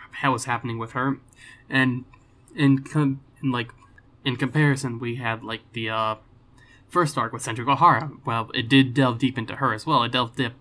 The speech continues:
it delved deep on a different level and to a different point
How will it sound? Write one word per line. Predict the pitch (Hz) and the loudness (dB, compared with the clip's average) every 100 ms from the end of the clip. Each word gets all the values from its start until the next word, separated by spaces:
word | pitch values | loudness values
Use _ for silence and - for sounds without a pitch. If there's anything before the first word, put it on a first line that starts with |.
| - - - - - | -20 -20 -20 -14 -4
it | 123 117 | -2 4
delved | 139 135 135 131 | 4 4 2 -6
deep | 127 127 - | -4 -4 -4
on | 113 | -6
a | 113 | -6
different | 120 127 113 | -8 -8 -8
level | 120 131 120 107 - | -2 0 0 -8 -12
and | 113 110 - - | -14 -14 -16 -12
to | 120 | -10
a | 113 | -8
different | 120 110 - - | -10 -12 -18 -6
point | 156 139 - | -2 -2 -4